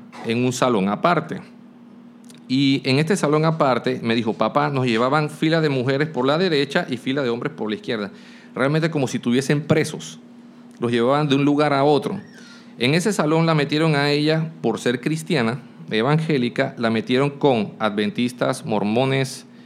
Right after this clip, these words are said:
eh, testigos de Jehová, todo lo que se le puede ocurrir, y también los judíos. En un momento que había una celebración mucho más grande,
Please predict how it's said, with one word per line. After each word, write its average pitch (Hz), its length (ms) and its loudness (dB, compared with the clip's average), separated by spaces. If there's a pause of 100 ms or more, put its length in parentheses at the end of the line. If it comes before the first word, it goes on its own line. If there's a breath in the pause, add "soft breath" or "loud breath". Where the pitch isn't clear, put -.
(320 loud breath)
eh, 107 1000 0 (320)
testigos 120 380 0
de 113 60 0
Jehová, 131 580 2
todo 147 120 2
lo 151 100 2
que 135 120 0
se 117 80 -2
le 113 80 0
puede 120 180 0
ocurrir, 160 340 0 (640 loud breath)
y 156 140 0
también 139 320 0
los 139 100 2
judíos. 104 480 -4 (160)
En 131 160 2
un 226 180 4
momento 175 460 2
que - 80 -4
había 120 220 2
una 156 100 2
celebración 135 600 2
mucho 117 240 0
más 165 160 4
grande, 156 400 2